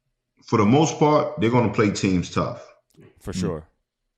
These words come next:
Speaker 1: They're gonna play teams tough. Um, and obviously with the bad news, um,
Speaker 2: Right.
Speaker 1: coming in, not sure, you know, mentally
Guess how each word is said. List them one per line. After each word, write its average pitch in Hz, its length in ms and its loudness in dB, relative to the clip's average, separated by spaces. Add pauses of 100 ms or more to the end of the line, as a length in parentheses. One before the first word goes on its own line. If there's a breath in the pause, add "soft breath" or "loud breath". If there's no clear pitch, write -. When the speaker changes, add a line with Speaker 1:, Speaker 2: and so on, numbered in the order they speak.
(360)
Speaker 1:
They're 87 140 0
gonna 113 160 0
play 117 180 0
teams 113 440 -4
tough. 95 460 -4 (300)
Um, 87 680 -2
and 87 160 -4
obviously 104 540 -2
with 85 140 -6
the 85 80 -4
bad 101 380 -2
news, 104 600 -2 (460)
um, 92 320 -2
Speaker 2:
Right. 85 280 -4 (460)
Speaker 1:
coming 104 300 -2
in, 98 360 -2 (240)
not 113 320 -2
sure, 110 840 0
you 127 120 -2
know, 92 440 -2 (200)
mentally 98 760 0